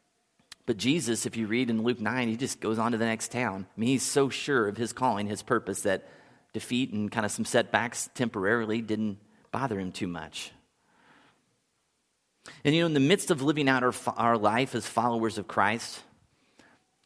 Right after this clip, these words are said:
some of us have the privilege of having some clarity on some th-, certain things. Most of us have some clarity on kind of some roles that we have in life,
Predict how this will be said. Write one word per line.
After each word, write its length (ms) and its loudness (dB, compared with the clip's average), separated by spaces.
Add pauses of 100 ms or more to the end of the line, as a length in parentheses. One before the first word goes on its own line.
some 240 6
of 140 6
us 160 4
have 220 2
the 80 0
privilege 540 2
of 100 -4
having 260 0
some 180 -8
clarity 680 2 (280)
on 240 2
some 220 -2
th-, 200 -10
certain 380 0
things. 640 -8 (560)
Most 260 8
of 80 4
us 140 2
have 180 2
some 140 -2
clarity 460 2
on 120 0
kind 220 -2
of 160 -2
some 240 -2
roles 480 -2
that 120 -8
we 120 -8
have 260 -6
in 140 -14
life, 480 -14